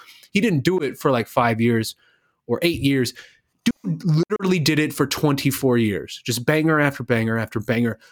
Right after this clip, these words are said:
unprecedented in any combat sport, really. And, like, I don't, like, when, when we were sending him out the week of two ninety,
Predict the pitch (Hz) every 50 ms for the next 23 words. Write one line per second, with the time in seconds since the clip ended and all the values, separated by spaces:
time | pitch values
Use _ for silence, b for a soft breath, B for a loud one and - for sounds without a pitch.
0 | b b b 175 208 226 214 220 - 190 185 - - - 135 107 101 90 87 -
1 | - _ _ _ _ _ _ _ _ - 160 156 156 - - 208 226 285 285 208
2 | - - 135 123 113 107 104 101 95 - - 147 131 117 107 117 135 180 180 151
3 | 127 110 104 92 - _ - 151 147 151 147 - - 160 151 135 - 175 185 190
4 | 139 - 180 170 156 151 - _ b b b b b b b b b - 139 143
5 | 151 160 160 165 160 165 160 156 156 147 143 175 196 208 208 208 196 175 170 -
6 | - - 156 151 147 131 127 131 127 120 113 101 - - - _ _ _ _ _
7 | - 135 120 123 127 120 - 117 - - 139 120 117 110 104 92 85 -